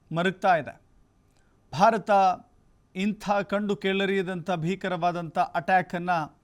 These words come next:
ಅದು ಪ್ರವಾಸಿಗರ ಮೇಲೆ ಆಗಿದ್ದನ್ನು ನೋಡಿಲ್ಲ. ಸೇನೆಗಳ ಮಧ್ಯೆ ನಡೆಯುವಂಥ ಯುದ್ಧವನ್ನು ನೋಡಿದೆ. ಇಷ್ಟೊಂದು ಅಮಾಯಕ ಜನರು ಪ್ರವಾಸಕ್ಕೆ ಅಂತ ತೆರಳಿದಂಥ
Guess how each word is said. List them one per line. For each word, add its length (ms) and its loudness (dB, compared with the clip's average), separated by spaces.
ಅದು 280 -4
ಪ್ರವಾಸಿಗರ 680 4
ಮೇಲೆ 220 0
ಆಗಿದ್ದನ್ನು 500 -4
ನೋಡಿಲ್ಲ. 300 -4
ಸೇನೆಗಳ 420 2
ಮಧ್ಯೆ 260 0
ನಡೆಯುವಂಥ 400 -2
ಯುದ್ಧವನ್ನು 540 -2
ನೋಡಿದೆ. 320 -4
ಇಷ್ಟೊಂದು 440 -2
ಅಮಾಯಕ 360 4
ಜನರು 300 -2
ಪ್ರವಾಸಕ್ಕೆ 640 0
ಅಂತ 100 -8
ತೆರಳಿದಂಥ 420 -4